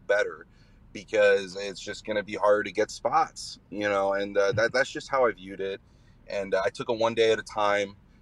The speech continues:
And, uh, honestly, y-, you know, um, and as you can see, like, with my tag partner, Rohit, he really made the pandemic work in his, in his favor too, got in really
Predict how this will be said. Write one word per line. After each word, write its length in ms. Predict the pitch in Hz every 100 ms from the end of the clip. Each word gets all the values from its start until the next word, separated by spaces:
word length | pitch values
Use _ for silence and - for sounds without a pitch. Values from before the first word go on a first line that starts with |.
| -
And, 400 | - 98 95 92
uh, 440 | 95 95 92 92 90 _ 90 - - -
honestly, 640 | 139 165 160 - 175 175
y-, 360 | 165 - - -
you 220 | 87 131
know, 260 | 131 127 127
um, 420 | 117 117 113 110 - 92 - 76
and 140 | 120 123
as 220 | 127 120
you 60 | 123
can 100 | 117
see, 160 | 131
like, 180 | 120 113
with 100 | 104
my 120 | 104
tag 300 | 98 123 117
partner, 240 | 120 113 101
Rohit, 500 | 95 92 127 127 123 _ _ -
he 80 | 117
really 260 | 113 120
made 240 | 117 117 117
the 80 | -
pandemic 460 | 117 110 107 110 -
work 260 | 107 113
in 140 | 101 95
his, 300 | 104 104 -
in 160 | 98 92 95
his 160 | 98
favor 320 | - 107 101
too, 420 | 101 - 104 120 127
got 240 | 101 95
in 180 | 92 92
really 260 | 95 101